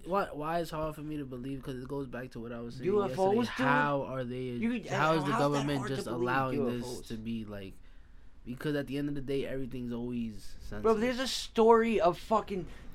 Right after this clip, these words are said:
Speaker 2: um, the Jackie Gleason, the guy that went f-, played in the Honeymooners and shit. He was friends with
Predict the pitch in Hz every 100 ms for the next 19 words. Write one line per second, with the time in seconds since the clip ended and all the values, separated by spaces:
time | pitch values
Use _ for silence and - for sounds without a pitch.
0 | - 170 175 156 147 160 170 147 - 202
1 | 214 240 175 165 208 202 - 131 117 -
2 | - - 147 170 175 175 170 175 147 -
3 | - - 190 180 175 143 175 185 196 202
4 | 190 190 185 - 202 175 180 175 - 190
5 | 185 175 175